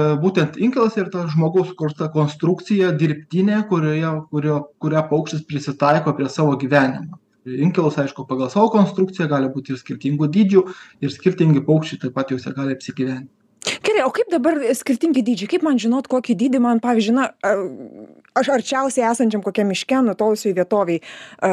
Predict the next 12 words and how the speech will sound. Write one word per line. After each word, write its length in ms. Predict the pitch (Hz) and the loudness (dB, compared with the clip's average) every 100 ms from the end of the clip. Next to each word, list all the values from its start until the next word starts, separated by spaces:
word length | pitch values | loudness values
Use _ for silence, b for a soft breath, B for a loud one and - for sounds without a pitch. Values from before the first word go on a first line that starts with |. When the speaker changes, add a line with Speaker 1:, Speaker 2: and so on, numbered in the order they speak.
| 175 | 2
Speaker 2:
daryti, 400 | 180 180 185 196 | 2 2 2 0
kokią 320 | - 226 240 | 0 0 0
angą 320 | 180 233 262 240 | 0 2 2 2
daryti, 360 | 220 208 202 214 | 0 0 -2 0
ar 160 | 214 | 0
tą 120 | 240 | 2
laktelę, 440 | 233 226 247 233 214 | 0 0 0 2 2
nežinau, 240 | 220 233 233 | 2 0 0
kaip 120 | 226 | 0
jinai 160 | 220 | 0
vadinasi, 640 | 202 190 240 220 - 214 180 B B | 0 0 2 0 -2 -2 -4 B B
a, 140 | B | B